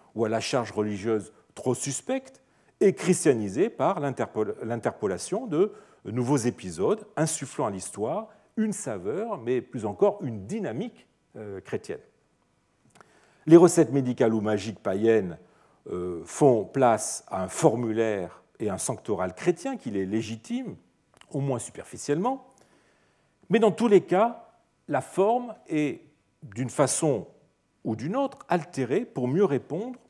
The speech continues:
aux nouveaux besoins et pour rendre plus facile et naturel leur assimilation à la nouvelle culture. Un tel schéma exclut a priori les œuvres purement littéraires, qui auraient été conservées intactes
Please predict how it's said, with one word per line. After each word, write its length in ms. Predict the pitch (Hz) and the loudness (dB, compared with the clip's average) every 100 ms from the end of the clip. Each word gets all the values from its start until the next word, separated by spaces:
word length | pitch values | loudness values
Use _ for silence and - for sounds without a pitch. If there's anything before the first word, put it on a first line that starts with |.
| _ | _
aux 280 | 151 190 151 | 2 4 2
nouveaux 280 | 123 151 139 | 0 0 0
besoins 480 | 107 92 98 151 226 - | -2 -4 -2 -4 -4 -8
et 100 | 139 | -8
pour 240 | - 127 110 | -4 -4 -2
rendre 220 | 175 185 | -2 -2
plus 140 | 180 | -6
facile 460 | 156 110 - 170 123 | -6 -6 -6 -6 -6
et 80 | 196 | -4
naturel 560 | 208 - 95 185 233 - _ _ _ | -6 -8 -6 -6 -8 -14 _ _ _
leur 180 | - 147 | 0 2
assimilation 680 | 151 - 120 95 90 - 208 | 2 0 -4 -6 -6 -6 -4
à 40 | |
la 100 | 139 | -4
nouvelle 380 | 135 117 127 170 | -4 0 0 -2
culture. 440 | - 117 - - - _ _ _ _ _ _ _ _ _ - - | -6 -10 -12 -20 -20 _ _ _ _ _ _ _ _ _ -20 -6
Un 120 | 113 | -2
tel 200 | 113 226 | 4 4
schéma 360 | - 165 180 233 | 4 2 2 0
exclut 380 | 147 - 214 208 | -2 -6 2 2
a 40 | |
priori 380 | - 127 139 208 | 2 -2 0 2
les 200 | 139 127 | 2 2
œuvres 160 | 175 - - _ _ - | 0 -2 -20 _ _ -2
purement 360 | 240 196 156 | 0 2 0
littéraires, 520 | 107 95 101 90 - - _ _ _ _ _ _ _ | -2 -4 -6 -6 -8 -12 _ _ _ _ _ _ _
qui 380 | - 165 170 - | -4 -2 -2 0
auraient 280 | - 123 143 | 4 4 4
été 280 | 135 120 117 | -2 -6 -6
conservées 540 | 123 113 113 107 113 | -6 -6 -4 -2 -2
intactes 640 | - 101 - 196 - - | -4 -6 -2 -2 -4 -12